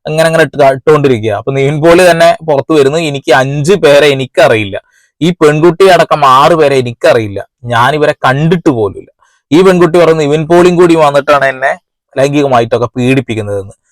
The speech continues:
എന്നിട്ടൊരു എഫ് ഐ ആർ കൊടുക്കുമ്പോ ആ എഫ് ഐ ആറിൽ എന്നെ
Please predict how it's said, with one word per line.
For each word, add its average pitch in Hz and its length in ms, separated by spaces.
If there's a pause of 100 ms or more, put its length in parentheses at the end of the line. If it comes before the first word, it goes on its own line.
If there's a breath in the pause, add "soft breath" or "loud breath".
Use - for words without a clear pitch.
(260)
എന്നിട്ടൊരു 175 320
എഫ് 160 240
ഐ 196 100
ആർ 190 160
കൊടുക്കുമ്പോ 156 420
ആ - 20
എഫ് 143 340
ഐ 180 120
ആറിൽ 143 520 (340)
എന്നെ 151 380